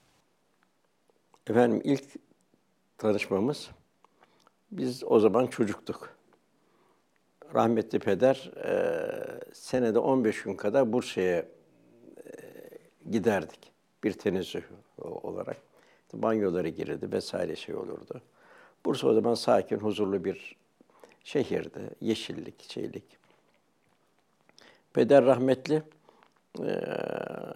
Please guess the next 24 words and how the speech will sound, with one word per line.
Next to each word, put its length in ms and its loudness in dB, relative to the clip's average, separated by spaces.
ince 260 6
ruhlu, 360 6
sanatkar 760 4
bir, 180 2
e, 760 -2
yapıya 360 2
sahipti. 640 -2
Mesela 360 0
bir 100 4
fincan 400 4
olsa 260 2
o 100 6
fincanı 480 2
alır, 240 6
tersine 600 4
bakar, 300 0
şeyine 420 2
bakar, 180 2
kalınlığına 480 2
bakar, 240 2
bakar, 340 -2
inceliğine 600 0
bakar. 360 -2
E, 220 2